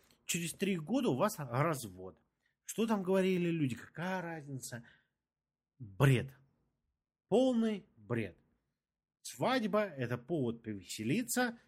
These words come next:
нажраться, дать кому-нибудь в морду, сделать кучу фотографий. И это хорошо. Я вас поздравляю. Радуйтесь этому, что вы собрали кучу людей,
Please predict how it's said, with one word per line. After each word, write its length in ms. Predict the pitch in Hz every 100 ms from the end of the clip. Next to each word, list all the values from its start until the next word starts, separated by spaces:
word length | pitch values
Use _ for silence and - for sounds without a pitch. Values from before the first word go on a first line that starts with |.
| -
нажраться, 720 | 120 107 113 220 233 240 233 - _
дать 300 | 120 160 143
кому-нибудь 540 | 139 135 127 104 101
в 320 | - - 90 131
морду, 500 | 208 240 247 240 233 - _ _ _ _ _
сделать 300 | 160 160 135
кучу 360 | - 180 - 104
фотографий. 920 | - 113 104 131 262 240 240 233 - - _ _ _ _ _ -
И 80 | 208
это 240 | 247 233
хорошо. 760 | - 208 190 160 - 123 95 - _ _ _ _ _ _ _ _ _ _ _ _
Я 140 | 170
вас 120 | 214 -
поздравляю. 800 | 226 208 220 208 180 135 139 135 _ _ _ _ _ _ _
Радуйтесь 640 | 165 220 269 - 202 -
этому, 340 | 170 104 98 - _ _ _ _ _ _ _ -
что 100 | 123
вы 140 | 139
собрали 540 | 139 117 127 110 98 -
кучу 340 | - 123 135 285
людей, 640 | 320 233 240 180 196